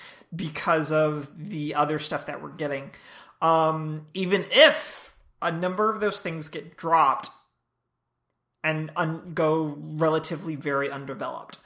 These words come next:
or, or basically one-off sort of plot lines that should not be one-off plot lines, um, that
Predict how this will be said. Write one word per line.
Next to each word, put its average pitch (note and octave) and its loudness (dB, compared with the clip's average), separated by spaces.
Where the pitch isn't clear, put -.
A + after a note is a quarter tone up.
or, D3+ 2
or D3+ 2
basically D#3 -2
one-off C#3 0
sort C#3 -4
of C#3 -12
plot C#3 -2
lines C#3 -6
that D3 -6
should D#3 -6
not C#3 -4
be C#3 -12
one-off C3+ -6
plot - -6
lines, - -12
um, C#3 -2
that C#3 -2